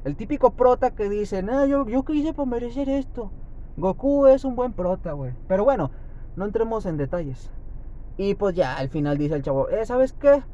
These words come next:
Pues siempre sí, tienes razón, te voy a ayudar". ¿Por qué? No sé, lo recapacité o se me movió el corazón, cosas así. Bueno, resulta que este chavo, pues, ya vuelve a lo mismo.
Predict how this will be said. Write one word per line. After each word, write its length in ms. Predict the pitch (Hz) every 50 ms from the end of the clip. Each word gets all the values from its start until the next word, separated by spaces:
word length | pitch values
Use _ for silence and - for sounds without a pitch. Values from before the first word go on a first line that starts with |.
| - -
Pues 160 | - 196 190
siempre 320 | - 247 254 254 - 349
sí, 240 | 302 - 240 269 311 - - - - - - -
tienes 280 | - 220 233 277 294
razón, 340 | 285 240 208 208 226 247 254
te 100 | - 240
voy 120 | 214 214
a 20 | 226
ayudar". 340 | 240 254 233 190 185 196 - - - - - - - - -
¿Por 180 | - 175 185 180
qué? 160 | 269 269 269
No 120 | 269 277
sé, 220 | 277 - 175 156 165
lo 100 | 175 180
recapacité 640 | 180 170 - 170 147 - 151 139 143 139 123 139 139
o 100 | 147 151
se 100 | 139 156
me 100 | 160 156
movió 260 | 151 156 151 143 147
el 60 | 147
corazón, 500 | 143 - 202 185 160 139 - 123 123 127
cosas 180 | 123 135 131 135
así. 160 | 131 123 123
Bueno, 320 | 127 208 220 208 165 147 - - - - - - - -
resulta 340 | 233 247 254 240 208 254
que 100 | - -
este 160 | 240 240 - 214
chavo, 240 | - 240 226 233
pues, 200 | 214 - 190 151
ya 240 | 135 131 113 110 107 123
vuelve 600 | 123 131 135 139 156 151 147 143 135 131 127 123
a 120 | 117 139
lo 100 | 131 131
mismo. 540 | 143 180 220 226 220 220 220 214 220 220 214